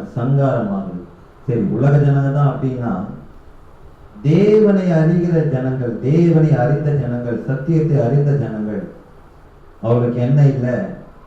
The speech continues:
சத்தியத்தை அறிகிற அறிவில்லை. அல்லேலூயா. கர்த்தருடைய பரிசுத்த நாமத்திற்கு மகிமை உண்டாவதாக. என் ஜனங்கள் அறிவின்மையினால் சங்காரமாகிறார்கள். தேவ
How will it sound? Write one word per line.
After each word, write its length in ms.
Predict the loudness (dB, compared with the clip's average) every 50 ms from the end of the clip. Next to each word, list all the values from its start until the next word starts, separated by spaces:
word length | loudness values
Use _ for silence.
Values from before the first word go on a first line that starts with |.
| -20 -20 -20 -20 -20 -20 -20 -4 0
சத்தியத்தை 600 | 2 2 2 0 0 0 0 0 0 0 0 0 0 0
அறிகிற 320 | 0 -2 -2 -2 -2 -2 -2 -2 -4 -4 -4 -2
அறிவில்லை. 480 | 0 0 0 0 0 -2 -2 -2 -4 -4 -6 -6 -8 -6
அல்லேலூயா. 480 | -2 -2 -2 0 0 0 0 0 0 0 -2
கர்த்தருடைய 360 | -4 -4 -4 -2 -2 -2 -2 -2
பரிசுத்த 280 | -2 -2 -2 -2 -4 -4 -4 -4
நாமத்திற்கு 440 | -4 -4 -2 -4 -4 -4 -4 -6 -6 -6
மகிமை 320 | -4 -4 -4 -4 -4 -4 -6 -6
உண்டாவதாக. 500 | -6 -6 -6 -6 -6 -6 -6 -8 -8 -8 -12 -14 -16 -20 -20 -20 -20 -20 -20 -20 -14 -6 -2
என் 140 | -2 0 0 0 0 0
ஜனங்கள் 500 | 0 2 2 2 2 2 2 2 2 2 0 -4 -8 -12 -16 -14 -6 -2 0
அறிவின்மையினால் 840 | 0 0 0 0 -2 -2 -2 -2 0 0 0 0 0 0 0 0 0 0 -2 -2 -2
சங்காரமாகிறார்கள். 1300 | 0 0 2 2 4 4 4 6 6 6 4 4 4 4 2 2 0 -2 -2 -4 -6 -6 -8 -10 -12 -4 0
தேவ 180 | 0 2 2